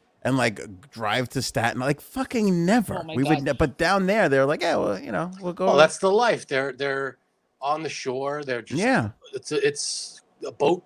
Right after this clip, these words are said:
Speaker 3: community. They're
Speaker 1: So I can
Speaker 3: fishing,
Speaker 1: see them
Speaker 3: everything.
Speaker 1: doing crazy shit like,
Speaker 2: Yeah,
Speaker 1: "Let's just
Speaker 2: it's
Speaker 1: steal
Speaker 2: true.
Speaker 1: that plane over there." and,
Speaker 2: Exactly.
Speaker 1: and
Speaker 3: Yeah,
Speaker 1: drive
Speaker 3: but
Speaker 1: it. <laughs>
Speaker 3: that's assuming that, what, the keys are in the ignition or
Speaker 2: Right.
Speaker 3: they're in the,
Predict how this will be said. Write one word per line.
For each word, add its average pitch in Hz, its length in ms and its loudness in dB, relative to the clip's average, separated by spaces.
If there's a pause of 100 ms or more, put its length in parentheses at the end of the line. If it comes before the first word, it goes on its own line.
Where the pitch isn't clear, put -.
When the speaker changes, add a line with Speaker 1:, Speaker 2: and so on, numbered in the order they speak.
(160)
Speaker 3:
community. 151 600 4
They're 95 200 -4
Speaker 1:
So 139 100 -2
I 143 120 6
can 185 120 2
Speaker 3:
fishing, 143 140 6
Speaker 1:
see 143 60 4
them 143 100 2
Speaker 3:
everything. 156 240 2
Speaker 1:
doing 127 280 2
crazy 123 520 0
shit 120 340 -2
like, 101 240 -2
Speaker 2:
Yeah, 208 140 8
Speaker 1:
"Let's 147 140 -2
just 180 120 -10
Speaker 2:
it's - 80 -12
Speaker 1:
steal 160 140 0
Speaker 2:
true. 139 80 2
Speaker 1:
that 135 120 0
plane 123 240 0
over 92 180 -6
there." 95 140 -4
and, 95 60 -2
Speaker 2:
Exactly. 214 400 4
Speaker 1:
and - 80 -6
Speaker 3:
Yeah, 302 260 8
Speaker 1:
drive - 60 2
Speaker 3:
but 127 280 4
Speaker 1:
it. 190 140 0
<laughs> - 40 -20
Speaker 3:
that's 320 200 4
assuming 226 440 6
that, 135 180 -2
what, 139 200 -2
the 107 60 -12
keys 180 420 -2
are 185 80 8
in 180 80 4
the 180 60 4
ignition 202 580 2
or 196 40 2
Speaker 2:
Right. 170 140 2
Speaker 3:
they're 117 140 -2
in 147 120 -6
the, 127 200 0